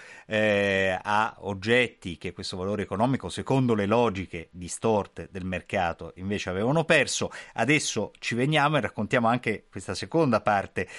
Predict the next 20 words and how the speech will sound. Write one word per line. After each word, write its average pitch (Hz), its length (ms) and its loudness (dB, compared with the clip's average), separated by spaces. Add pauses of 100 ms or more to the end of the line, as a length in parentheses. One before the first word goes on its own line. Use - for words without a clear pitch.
(240)
della 117 680 4
vostra, 117 800 2
del 113 140 0
vostro 127 440 2
progetto. 156 600 2
Volevo 120 360 2 (280)
coinvolgere 113 1040 4 (220)
anche, 110 880 0
eh, 98 640 -2
Antonio, 104 600 2
Lucio, 131 280 0
Valerio 98 840 2
di, 113 420 -2 (120)
eh, 104 340 0
res, 131 540 2
eh, 143 540 4
perché, 131 580 0 (340)
eh, 113 300 2
voi 165 180 4
avete, 110 540 0